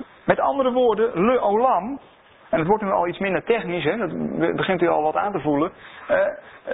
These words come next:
Le Olam, eh, altijd, is, is niet het einde.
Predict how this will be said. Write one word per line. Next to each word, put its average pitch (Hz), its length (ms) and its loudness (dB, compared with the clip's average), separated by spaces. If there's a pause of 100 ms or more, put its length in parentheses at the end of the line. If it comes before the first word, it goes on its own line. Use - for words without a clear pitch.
(300)
Le 233 260 4
Olam, 220 680 2
eh, 285 200 -8 (240)
altijd, 233 880 0 (440)
is, - 240 2
is 202 100 -2
niet 240 100 4
het 214 120 0
einde. 233 460 0